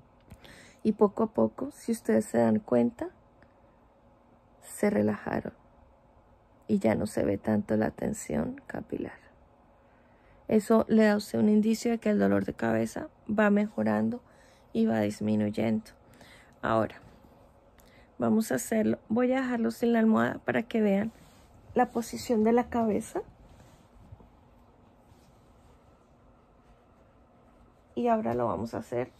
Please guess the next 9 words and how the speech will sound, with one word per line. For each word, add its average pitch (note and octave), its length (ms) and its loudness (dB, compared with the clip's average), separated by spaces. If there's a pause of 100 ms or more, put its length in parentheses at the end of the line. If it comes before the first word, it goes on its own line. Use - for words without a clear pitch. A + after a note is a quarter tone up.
(1200)
en A#3 220 2
la G#3+ 100 0
base A3+ 440 -8 (200)
del A3 260 -4
cráneo. - 300 -12 (560)
Recuerden B3+ 480 -6
que C4+ 140 -8
no A#3 140 -4
tocamos A#3+ 680 -10